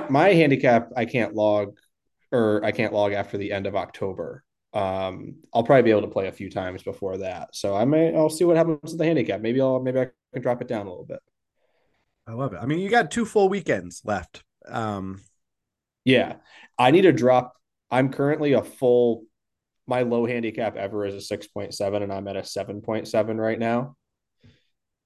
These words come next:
Speaker 1: So there's
Speaker 2: Yeah.
Speaker 1: no way I can beat that. I don't think.
Speaker 2: Yeah,
Speaker 1: Unless
Speaker 2: it
Speaker 1: I,
Speaker 2: is.
Speaker 1: unless I, unless
Speaker 2: Fire
Speaker 1: I go,
Speaker 2: out a couple seventy-twos and you're
Speaker 1: unless I go
Speaker 2: golden.
Speaker 1: berserk, which I, which I don't think is gonna happen. But I would just like to keep it. Uh,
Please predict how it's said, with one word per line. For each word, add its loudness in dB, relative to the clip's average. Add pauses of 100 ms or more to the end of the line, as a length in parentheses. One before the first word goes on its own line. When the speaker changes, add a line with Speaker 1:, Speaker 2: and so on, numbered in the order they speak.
(960)
Speaker 1:
So 0
there's 0
Speaker 2:
Yeah. 0
Speaker 1:
no 2
way 0
I -4
can -20
beat -14
that. -12 (560)
I -2
don't -10
think. -18 (320)
Speaker 2:
Yeah, -2
Speaker 1:
Unless 4
Speaker 2:
it 6
Speaker 1:
I, 8
Speaker 2:
is. -4 (100)
Speaker 1:
unless 8
I, 6 (100)
unless 4
Speaker 2:
Fire 10
Speaker 1:
I 10
go, 10
Speaker 2:
out 8
a 2
couple 0
seventy-twos 4
and -6
you're -6
Speaker 1:
unless 6
I 10
go 6
Speaker 2:
golden. 0
Speaker 1:
berserk, -2 (100)
which -2
I, 0
which -10
I -6
don't -10
think -12
is -18
gonna -14
happen. -12
But -10
I -4
would -2
just -8
like -6
to -10
keep -14
it. -10
Uh, -8